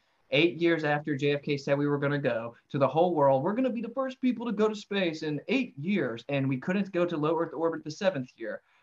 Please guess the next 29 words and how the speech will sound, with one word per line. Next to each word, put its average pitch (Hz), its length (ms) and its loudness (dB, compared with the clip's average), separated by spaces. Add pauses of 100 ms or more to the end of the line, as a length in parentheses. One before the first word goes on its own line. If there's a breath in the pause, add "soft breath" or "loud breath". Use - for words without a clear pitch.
(120)
One 160 180 4
of 180 120 0
the 170 80 0
main 170 340 0
guys 135 440 2
that 113 100 -4
was 127 120 -8
supposed 180 380 -2
to 151 40 -4
go 123 280 -4
hung 175 180 0
a 175 40 0
lemon 170 320 2
on 156 140 2
the 147 80 0
main 151 260 -2
module 156 300 2
saying, 127 220 -2
"We 165 80 0
can't 185 200 -2
even 175 120 -2
communicate 170 340 -4
in 160 60 -4
the 139 60 -6
same 165 220 -2
building. 165 300 2
We'll 147 120 0
never 160 240 2
go." 104 220 -10